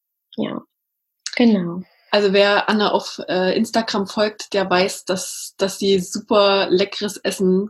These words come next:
Speaker 2: kocht. Also ich gucke immer total gerne deine Stories, wenn du kochst <laughs> und das auch so richtig
Speaker 1: Mhm.
Speaker 2: zelebrierst.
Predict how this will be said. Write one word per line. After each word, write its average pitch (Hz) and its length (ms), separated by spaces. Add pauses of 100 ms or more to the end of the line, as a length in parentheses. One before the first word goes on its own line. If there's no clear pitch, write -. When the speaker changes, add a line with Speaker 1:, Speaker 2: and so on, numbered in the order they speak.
Speaker 2:
kocht. - 400
Also 185 380 (380)
ich - 100
gucke 226 220
immer 190 180
total 202 340
gerne 196 300
deine 185 220
Stories, 208 500
wenn 190 160
du 190 320 (460)
kochst - 800
<laughs> - 40
und 208 100
das 226 140
auch - 80
so - 140
richtig 233 320
Speaker 1:
Mhm. - 60
Speaker 2:
zelebrierst. 254 640